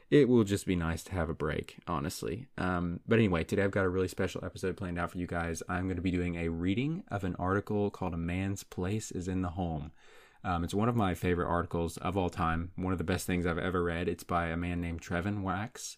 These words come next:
<clears throat> and you can find it on the gospel coalition dot org.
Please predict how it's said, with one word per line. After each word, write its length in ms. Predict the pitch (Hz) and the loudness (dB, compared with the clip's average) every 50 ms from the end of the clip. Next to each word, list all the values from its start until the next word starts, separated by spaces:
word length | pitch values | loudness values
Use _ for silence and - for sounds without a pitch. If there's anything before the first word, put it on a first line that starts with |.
| _ _ | _ _
<clears throat> 120 | _ - | _ 4
and 360 | 160 160 156 156 135 113 85 - - - - - - _ _ _ _ _ - - - - - - - - - - - | 4 6 8 6 6 6 2 -4 -12 -20 -20 -20 -20 _ _ _ _ _ -16 -16 -16 -14 -16 -20 -20 -20 -14 -4 0
you 280 | 98 104 104 101 98 98 | 2 4 4 4 4 4
can 120 | 110 90 | 2 4
find 240 | - 101 95 95 92 | 6 6 6 6 4
it 40 | - | 2
on 200 | 90 92 90 87 | 2 2 2 2
the 60 | 90 | 4
gospel 520 | 92 90 87 - - 87 82 85 85 - _ | 4 4 4 2 0 -4 -2 -4 -8 -12 _
coalition 600 | - - 92 90 87 87 87 - - 87 85 85 | -4 0 0 2 2 0 -2 -2 -4 -4 -4 -4
dot 200 | 80 80 82 80 - | -4 -2 -4 -2 -2
org. 360 | 90 87 87 87 90 95 - | -2 -2 -2 -2 -4 -4 -8